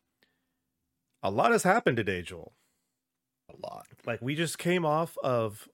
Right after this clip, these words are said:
Speaker 1: our very fun, uh, first ever Weekend Warrior stream, which
Speaker 2: Woo! Street Fighter!
Speaker 1: which,
Speaker 2: Dude.
Speaker 1: if you
Speaker 2: Uh,
Speaker 1: haven't,
Speaker 2: I
Speaker 1: if you haven't caught it, uh, you can watch the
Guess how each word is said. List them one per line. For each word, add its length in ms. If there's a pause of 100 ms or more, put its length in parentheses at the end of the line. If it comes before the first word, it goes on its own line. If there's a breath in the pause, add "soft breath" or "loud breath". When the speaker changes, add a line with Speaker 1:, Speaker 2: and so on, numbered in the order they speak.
Speaker 1:
our 160
very 320
fun, 560 (200)
uh, 240
first 520 (520)
ever 520 (320)
Weekend 340
Warrior 280
stream, 500 (640 soft breath)
which 200
Speaker 2:
Woo! 640
Street 280
Fighter! 600 (520 loud breath)
Speaker 1:
which, 140 (120)
Speaker 2:
Dude. 160 (640)
Speaker 1:
if 140
you 80
Speaker 2:
Uh, 40
Speaker 1:
haven't, 400
Speaker 2:
I 100 (840 soft breath)
Speaker 1:
if 140
you 80
haven't 260
caught 260
it, 140 (220)
uh, 440
you 140
can 200
watch 320
the 400